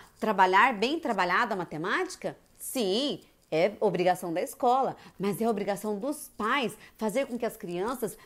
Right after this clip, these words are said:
melhorem esse conhecimento dentro de casa. Por que as pessoas demoram tanto para aprender uma segunda língua? Porque na escola, normalmente, ela tem apenas duas horas aulas de inglês,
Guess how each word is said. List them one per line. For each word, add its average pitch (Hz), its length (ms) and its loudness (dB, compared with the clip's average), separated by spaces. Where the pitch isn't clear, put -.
melhorem 294 640 4
esse - 200 -6
conhecimento 202 800 -4
dentro 269 380 0
de 226 100 -6
casa. 349 520 -4
Por 247 180 2
que 240 280 -2
as 302 120 0
pessoas 208 580 0
demoram 190 460 0
tanto 277 360 0
para 233 140 0
aprender 202 380 -2
uma 202 160 -2
segunda 185 440 -2
língua? 131 340 -6
Porque 427 240 6
na 381 140 6
escola, 320 640 2
normalmente, 262 800 4
ela 254 180 0
tem 320 140 0
apenas 320 320 0
duas 349 340 0
horas 339 300 2
aulas 294 320 2
de 302 60 0
inglês, 330 520 2